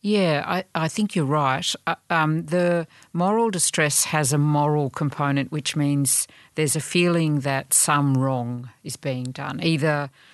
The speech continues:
there's a harm being done to someone or to yourself. You feel really as if you've been, um, either,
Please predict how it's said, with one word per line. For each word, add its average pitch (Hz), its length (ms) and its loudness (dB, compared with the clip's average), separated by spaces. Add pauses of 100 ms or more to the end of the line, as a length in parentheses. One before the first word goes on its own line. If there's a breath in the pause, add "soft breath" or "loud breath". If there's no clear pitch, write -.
(100)
there's 143 180 -4
a 135 60 -2
harm 143 460 2
being 175 240 2
done 170 200 0
to 165 100 -12
someone 160 640 -4
or 156 260 0
to 151 160 -6
yourself. 139 680 -8
You 147 180 -6
feel 156 300 -6
really 156 420 -4 (100)
as 143 160 -6
if 147 180 -8
you've 147 300 -6
been, 143 480 -2 (480 loud breath)
um, 143 400 -6 (220)
either, 143 580 -2